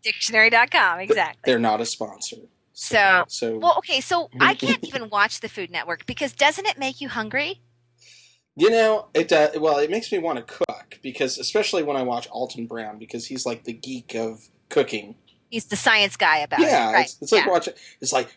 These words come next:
Speaker 2: "Wow, I gotta try that now. Does eggs really do that? Does,
Speaker 1: Uh.
Speaker 2: you know, does that stuff really work the way he's telling us?"
Speaker 1: Right, right.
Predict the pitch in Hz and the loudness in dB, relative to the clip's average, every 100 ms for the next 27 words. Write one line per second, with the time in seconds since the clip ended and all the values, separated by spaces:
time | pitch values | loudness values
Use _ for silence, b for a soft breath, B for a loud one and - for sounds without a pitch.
0 | _ - 330 - - - b b 226 208 | _ -2 2 2 2 -4 b b -4 2
1 | 180 160 - 226 226 185 147 135 135 123 | 2 2 0 0 2 2 2 0 -4 -4
2 | 113 - - - 170 196 240 277 214 233 | -6 -10 0 0 0 -4 -4 -2 -2 -2
3 | 233 262 247 269 262 247 - _ _ - | -4 -6 -6 -2 -2 -4 -12 _ _ -2
4 | 165 160 427 415 415 - 190 165 156 180 | -2 0 2 2 0 0 0 0 -4 -4
5 | 220 190 - 214 247 226 247 240 190 175 | -4 -4 -6 -6 -4 -4 -2 -4 -6 -4
6 | 226 - 285 226 220 277 226 - - - | -4 -6 -4 -2 -4 -4 -8 -10 -10 -6
7 | 165 226 247 262 330 - - _ - 254 | -4 -4 -6 -8 -10 -12 -16 _ 2 2
8 | 214 196 226 226 185 | 2 0 0 0 0